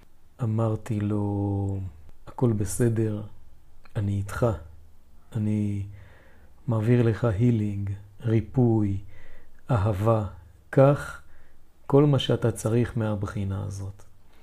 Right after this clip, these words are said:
הבחור לקח, נרגע והלך. "ראית נשמה",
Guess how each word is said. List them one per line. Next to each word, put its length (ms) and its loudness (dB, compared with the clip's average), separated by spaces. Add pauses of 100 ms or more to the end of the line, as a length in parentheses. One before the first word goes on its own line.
(400)
הבחור 400 0
לקח, 500 0 (200)
נרגע 540 2 (960)
והלך. 840 0 (920)
"ראית 300 2
נשמה", 640 2